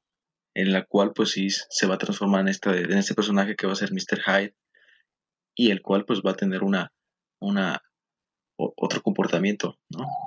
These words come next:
Entonces, físicamente sí cambia, a diferencia de que uno pensaría que se hiciera más grande y más, este,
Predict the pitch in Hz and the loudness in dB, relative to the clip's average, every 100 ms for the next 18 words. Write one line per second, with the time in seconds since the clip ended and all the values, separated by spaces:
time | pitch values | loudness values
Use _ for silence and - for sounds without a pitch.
0 | - _ - 104 110 - _ _ _ _ | -14 _ -8 -4 -4 -6 _ _ _ _
1 | - - 170 214 139 131 - 143 - 90 | -4 -2 0 0 0 -2 -6 -6 -2 -2
2 | 85 - - - _ - 101 107 110 135 | -4 -10 -12 -20 _ 0 2 4 2 2
3 | 170 139 110 - 104 135 113 101 92 104 | 2 0 0 2 2 2 0 0 2 0
4 | - - 104 104 104 98 98 98 92 92 | 0 0 2 2 2 4 2 2 0 -2
5 | 98 - - - - | -4 -6 -8 -6 -8